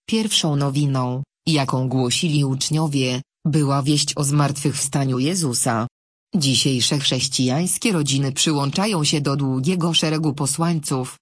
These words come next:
którzy głoszą wieść: „Jezus zmartwychwstał”, zgodnie z Jego poleceniem. Realność Jego zmartwychwstania uwiarygadnia wszystko, co Jezus powiedział o sobie, Bogu i swojej miłości do grzeszników,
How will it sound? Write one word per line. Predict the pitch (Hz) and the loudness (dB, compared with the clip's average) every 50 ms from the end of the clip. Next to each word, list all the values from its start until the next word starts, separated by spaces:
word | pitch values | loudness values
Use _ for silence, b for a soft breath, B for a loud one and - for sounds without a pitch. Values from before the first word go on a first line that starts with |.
| _ _ _ - | _ _ _ -16
którzy | - - - 170 156 147 143 | -8 -2 0 0 2 2 0
głoszą | 127 135 135 143 170 - - 156 143 139 | 0 0 0 0 0 0 0 0 0 0
wieść: | 131 147 139 123 120 117 - - - - - _ _ _ - | 0 0 0 0 0 -2 -4 -4 -6 -10 -12 _ _ _ -2
„Jezus | 185 170 165 151 139 139 131 120 | 0 0 0 2 0 0 0 0
zmartwychwstał”, | 131 135 139 151 147 147 147 - - 156 139 143 - - - 147 127 123 123 123 139 _ _ _ - - | 0 0 0 0 0 0 -2 -4 -4 -4 -4 -2 -4 -4 -2 0 0 0 -2 -4 -6 _ _ _ -4 -4
zgodnie | 180 202 208 262 254 208 214 208 180 143 | -2 0 0 -2 0 0 0 0 2 0
z | 139 | 0
Jego | 123 120 117 120 139 - | 0 0 0 0 -2 -2
poleceniem. | - - 131 139 147 151 143 - 135 127 123 127 123 120 120 123 127 - _ _ _ _ _ _ _ - - | 0 0 0 0 0 -2 -2 -2 -2 0 0 -2 -2 -2 -2 -4 -6 -8 _ _ _ _ _ _ _ -4 -2
Realność | 139 143 135 135 147 170 180 156 139 127 - - - | 0 2 2 2 2 2 2 2 0 0 0 0 0
Jego | 156 143 143 147 143 | 0 0 0 0 0
zmartwychwstania | 127 127 143 147 143 147 143 - - 143 - - - - - 147 143 143 147 139 | 0 2 2 2 2 2 0 -2 -2 -2 -2 0 -2 0 0 0 0 2 0 0
uwiarygadnia | 135 135 127 147 143 139 139 139 139 156 151 147 143 147 147 135 131 | 0 0 0 0 0 0 0 0 0 0 0 2 0 0 0 0 -2
wszystko, | - - - 170 147 143 - - - 147 135 127 127 131 - _ _ _ - | 0 0 2 2 2 -2 -2 -4 -2 -2 0 0 -2 -4 -8 _ _ _ -8
co | - - 170 147 | -2 0 2 2
Jezus | 139 147 147 143 135 123 123 113 - - | 2 2 2 2 0 0 0 0 -2 -2
powiedział | - 151 135 135 165 208 208 180 175 156 143 135 | -2 -2 -2 0 0 0 2 2 2 2 2 0
o | 131 131 | 0 0
sobie, | 123 - - 160 160 151 143 135 135 131 127 131 - _ _ _ - - | 0 0 0 0 0 0 0 0 0 0 -2 -4 -6 _ _ _ -4 0
Bogu | 151 156 151 147 135 135 135 | 0 2 2 2 0 0 0
i | 127 - 147 143 | -2 -2 -2 -2
swojej | 131 - - 147 143 139 135 135 | -2 -2 -2 0 0 2 2 2
miłości | 135 135 131 127 139 180 208 202 - - - 156 | 2 2 2 2 0 0 0 0 -2 0 0 0
do | 139 143 131 | 0 0 0
grzeszników, | 131 127 135 135 135 - - 165 160 151 - - 135 131 123 - - - | 0 0 0 0 0 0 0 0 -2 -2 -2 -4 -4 -4 -4 -6 -8 -16